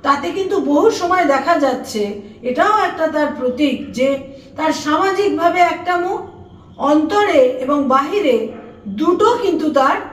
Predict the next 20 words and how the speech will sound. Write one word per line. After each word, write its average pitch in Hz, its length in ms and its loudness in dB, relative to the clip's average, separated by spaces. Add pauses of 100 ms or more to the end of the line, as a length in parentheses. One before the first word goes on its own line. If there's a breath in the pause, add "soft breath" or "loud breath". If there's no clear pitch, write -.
(100)
ব্যক্তিত্ব 269 600 0
বা 247 100 0
পার্সোনালিটি। 180 840 -10 (420 loud breath)
সামাজিকভাবে 339 800 0
একরকম 349 680 -2
সে 339 120 -6
নিজেকে 320 400 -2
শো 294 200 -2
করে, 294 420 0 (560 loud breath)
অন্তর্জগতে 349 920 0
বা 320 160 2
অন্তরে 349 600 0
সে 277 140 -8
কিন্তু 262 280 -8
সম্পূর্ণ 269 520 -2 (500)
আর 247 160 -2
একটা 262 340 -2
দিক 269 320 0
রয়েছে 277 380 0
একদম 247 420 -4